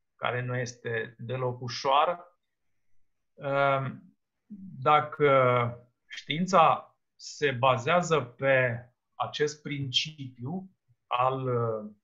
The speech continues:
îndoielii metodice, nu? Care este principiul cartezian, rațional, uh, religia se bazează pe,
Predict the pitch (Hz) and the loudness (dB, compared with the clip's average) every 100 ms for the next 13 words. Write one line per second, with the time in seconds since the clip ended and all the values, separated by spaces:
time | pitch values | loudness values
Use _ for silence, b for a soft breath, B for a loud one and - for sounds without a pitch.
0 | _ _ _ 131 127 120 123 139 131 123 | _ _ _ -6 -4 -2 0 0 0 -6
1 | 113 117 113 - 127 127 120 120 - 160 | -6 -6 -8 -6 -6 -6 -8 -10 -4 -4
2 | 190 - _ _ _ _ _ _ _ _ | -4 -14 _ _ _ _ _ _ _ _
3 | _ _ _ 131 139 165 - - 123 120 | _ _ _ -6 -4 -4 -8 -8 -6 -4
4 | 131 - 131 120 120 117 123 135 117 131 | -6 -8 -10 -8 -8 -8 -8 -8 -2 0
5 | 113 - 120 104 120 165 202 - _ _ | 0 -2 -8 -4 0 0 0 -6 _ _
6 | _ _ _ _ _ _ _ 120 123 123 | _ _ _ _ _ _ _ -2 -2 0
7 | 139 131 120 143 180 - - _ _ _ | 0 0 4 4 4 0 -14 _ _ _
8 | - 147 139 135 131 123 - _ _ _ | -14 -4 0 2 2 0 -12 _ _ _
9 | _ _ _ _ _ _ _ 151 151 156 | _ _ _ _ _ _ _ -2 -2 0
10 | 170 175 185 - 170 147 151 139 180 165 | -4 2 2 2 0 2 2 2 0 0
11 | 156 160 151 - 156 156 151 123 | -2 -4 -4 -6 -2 0 0 -2